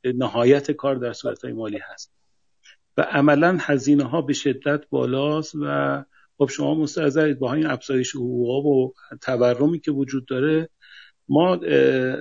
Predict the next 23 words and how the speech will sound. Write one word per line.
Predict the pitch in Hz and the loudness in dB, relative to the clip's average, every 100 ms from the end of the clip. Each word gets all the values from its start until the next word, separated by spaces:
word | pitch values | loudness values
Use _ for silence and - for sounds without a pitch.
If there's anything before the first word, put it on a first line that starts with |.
| 143 143 131 | -6 -4 2
و | 143 | 2
بانک | 143 156 170 | 6 4 4
هم | 185 | 4
اینجوری | 165 147 165 | 4 4 2
نیست | 175 285 | 0 -2
که | |
سالانه، | 135 139 123 127 127 | -4 -2 0 0 -2
حتی | 180 170 202 170 _ | -4 0 0 0 _
پروژه | 147 143 139 | 0 2 4
های | 143 175 | 4 2
پشتیبانیش | 175 143 - 127 127 151 156 | 2 -2 0 -2 2 0 0
رو، | 160 | -2
این | 156 151 | 0 0
افزایش | 135 - 131 131 131 | -2 -4 0 0 0
رو | - 151 151 _ - - _ _ _ _ - | 2 2 2 _ -20 -20 _ _ _ _ -12
همگام | 120 - 139 135 127 143 160 | -6 0 4 4 6 6 6
با | 147 147 147 151 _ _ _ | 4 4 2 0 _ _ _
در | 131 | -8
حقیقت | 120 131 135 135 131 120 _ _ _ _ - _ _ | -4 -2 -2 -4 -8 -8 _ _ _ _ -20 _ _
تورم | - 147 143 135 151 | 4 6 8 6 4
پیش | 147 151 - | 4 -2 -2
ببره. | 131 110 | -6 -6
بنابراین | 139 185 190 190 220 | 0 4 6 4 2